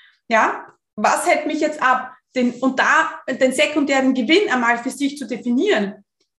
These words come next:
ist schon ein wichtig, ein sehr, sehr guter und wichtiger erster Schritt. Denn das hat auch viel mit Commitment zu tun, ja? Viele sagen, „Ja, Commitment“, ja, aber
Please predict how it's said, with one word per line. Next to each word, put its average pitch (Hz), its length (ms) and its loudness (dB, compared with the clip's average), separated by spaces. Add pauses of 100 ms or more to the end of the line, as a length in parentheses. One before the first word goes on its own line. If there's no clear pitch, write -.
ist 311 420 -2
schon 277 280 -2
ein 233 400 -6
wichtig, 320 600 0
ein 247 360 -6
sehr, 285 280 0
sehr 294 360 -4 (340)
guter 311 380 0
und 208 160 -2
wichtiger 262 460 -2
erster 196 300 -2
Schritt. 190 380 -6 (960)
Denn 262 360 6 (840)
das 226 180 2
hat 285 140 2
auch - 200 2
viel 330 160 0
mit 339 180 -2
Commitment 294 480 0
zu 202 140 -8
tun, 190 280 -6
ja? 202 380 -2 (260)
Viele 302 300 2
sagen, 220 560 2 (320)
„Ja, 220 640 2 (160)
Commitment“, 254 760 -4 (460)
ja, 220 440 -2 (240)
aber 254 440 0